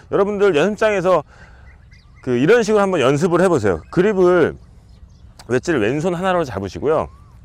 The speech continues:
그 백스윙을 크게 들어가서 왼쪽 손목각을 유지해서 채를 퉁퉁 떨어뜨리는 거죠. 공을 그 히팅시키는 게 아니고 왼손으로 클럽을 들었다가 채를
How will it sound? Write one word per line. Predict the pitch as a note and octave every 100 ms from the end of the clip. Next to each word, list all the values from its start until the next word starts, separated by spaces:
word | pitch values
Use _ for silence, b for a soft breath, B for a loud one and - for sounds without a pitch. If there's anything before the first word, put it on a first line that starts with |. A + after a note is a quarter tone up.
| -
그 | A#2+ A#2 A2+
백스윙을 | G3 F#3+ A3
크게 | - A#3+
들어가서 | A3 G#3 G3 F#3+ - -
왼쪽 | B2 F#3+ A#3
손목각을 | - C4 C#4 B3+ B3 F3
유지해서 | A2+ B2+ B2
채를 | F3+ A#3+ G#3+ b b b
퉁퉁 | - A#3+ A#3 A3+ G#3 G#3
떨어뜨리는 | A3+ A#3+ - E3 A2
거죠. | E2 D#2+ - - - - - - - B B B
공을 | A#2+ C3 C3 C3 -
그 | A2 G#2 G2+ - -
히팅시키는 | - A#3+ - A3 G#3
게 | D3
아니고 | G2+ A#2 F#3 F#2 -
왼손으로 | G2 C3 C3 C3 C#3
클럽을 | - E3 D3+ D#3
들었다가 | A2 A#2 - A#2
채를 | C#3 E3+ F#3+ G3+ G#3